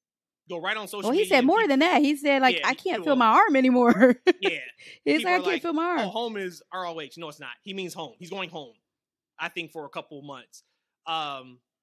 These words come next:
Speaker 1: but I thought that was a great stamp on the match with what Brian said. I, I'm sure both you guys watched Dynamite, right?
Speaker 2: Yeah.
Speaker 1: And, and saw the promo? So
Speaker 2: Mm-hmm.
Speaker 1: wh-, what's your guys' thoughts on the promo?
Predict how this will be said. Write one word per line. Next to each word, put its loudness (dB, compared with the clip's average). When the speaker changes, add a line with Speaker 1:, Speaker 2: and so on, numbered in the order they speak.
Speaker 1:
but -4
I -4
thought -8
that -2
was -12
a -14
great -10
stamp -12
on -12
the -16
match -10
with -16
what -18
Brian -12
said. -16
I, -20
I'm -12
sure -10
both -10
you -16
guys -8
watched -12
Dynamite, -14
right? -16
Speaker 2:
Yeah. -20
Speaker 1:
And, -18
and -20
saw -14
the -18
promo? -14
So -4
Speaker 2:
Mm-hmm. -8
Speaker 1:
wh-, -8
what's -8
your -10
guys' -6
thoughts -12
on -8
the -10
promo? -8